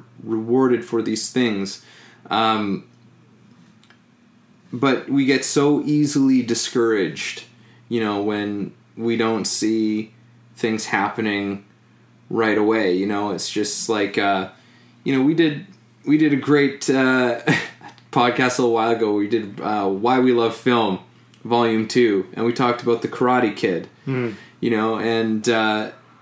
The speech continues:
Speaker 1: and how, you know, Mister Miyagi's got Daniel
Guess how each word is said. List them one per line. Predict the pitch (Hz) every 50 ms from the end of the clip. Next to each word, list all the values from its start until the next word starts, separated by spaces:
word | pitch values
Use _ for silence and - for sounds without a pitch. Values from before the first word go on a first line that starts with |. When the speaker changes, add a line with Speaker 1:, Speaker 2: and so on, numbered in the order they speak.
| - - - -
Speaker 1:
and | - 123
how, | 127 120 117 113 107 98 - - _ _ _ _ _ _ _ _ - _ _ _ _ - _ _ _ _ -
you | 143 135
know, | 120 107
Mister | 107 113 127 120 - - -
Miyagi's | 120 117 117 117 117 120 120 117 113 110 107 -
got | - 123 113 110 104 92 - 110 120 117
Daniel | - 131 120 120 120 117 117 117 120 117 117 113 113 113 110 -